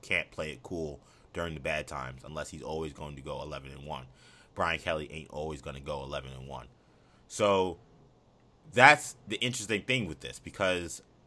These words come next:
I tend to agree with that sentiment in terms of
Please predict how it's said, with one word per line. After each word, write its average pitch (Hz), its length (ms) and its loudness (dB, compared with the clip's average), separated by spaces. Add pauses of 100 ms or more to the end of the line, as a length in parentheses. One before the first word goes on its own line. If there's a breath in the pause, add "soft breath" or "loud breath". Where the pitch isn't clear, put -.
I 98 140 8
tend 135 280 0
to 127 120 2
agree 101 380 0
with 95 220 2
that 98 200 6
sentiment 101 600 -2 (360)
in 104 80 -8
terms 110 300 6
of 92 220 4